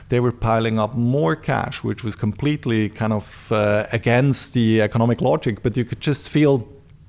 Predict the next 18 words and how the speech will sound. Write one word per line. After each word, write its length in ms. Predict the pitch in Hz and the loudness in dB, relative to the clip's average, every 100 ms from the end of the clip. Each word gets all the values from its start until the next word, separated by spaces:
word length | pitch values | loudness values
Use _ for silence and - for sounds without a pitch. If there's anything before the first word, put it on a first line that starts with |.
| - - - 117 | -18 -16 -8 -8
the 20 | |
fact 580 | - - 120 135 - - - - - - - | -4 -2 -2 -2 -10 -18 -16 -16 -16 -16 0
that, 380 | 110 107 - - | 2 2 -2 -12
uh, 340 | - 110 104 107 101 107 | -2 0 2 0 -2 -2
there 140 | 110 107 | 0 0
was 120 | 104 | -2
uncertainty 840 | 113 104 - 143 151 160 - 123 101 98 | -2 -4 0 0 0 -4 -2 -2 0 -2
about, 640 | 110 110 98 104 101 - | -2 0 2 2 -2 -2
uh, 480 | 101 98 98 98 104 - | 0 2 2 2 -2 -6
the 40 | |
future 840 | 104 - 120 123 - 117 110 113 113 107 | -8 2 2 2 0 2 4 2 0 0
and 160 | 104 104 - | 0 0 0
there 120 | 113 | 0
was 200 | 104 104 | 2 0
such 460 | - - 156 175 - | 0 -2 -2 -2 0
a 60 | 107 | 2
low 220 | 110 110 | 2 2
return 600 | 110 104 - 113 104 | -2 -6 -2 0 0